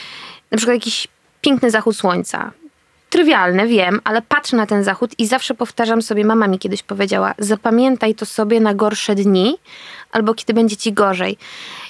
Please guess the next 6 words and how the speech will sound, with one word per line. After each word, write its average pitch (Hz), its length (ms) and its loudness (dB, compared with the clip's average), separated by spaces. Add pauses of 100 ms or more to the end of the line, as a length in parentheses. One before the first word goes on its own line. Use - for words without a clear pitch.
(120)
Proszę, - 200 -14
muszę 185 200 -8
oblizać 185 300 -8
palec. - 260 -16 (1600)
Mam 202 220 4
lukier. 190 340 0